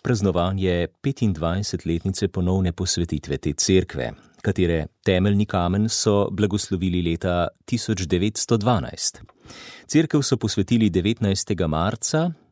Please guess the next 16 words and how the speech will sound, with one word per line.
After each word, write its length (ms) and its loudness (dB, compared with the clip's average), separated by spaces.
devetnajststo 680 -4
dvaindvajset. 960 2
Ko 140 4
jo 120 6
je 440 4
komunistična 760 0
oblast 600 -4
nacionalizirala, 1300 0
je 180 -2
v 100 -4
njej 260 0
deloval 560 0
filmski 480 0
studio 720 0
Viba 400 0
Film. 500 -6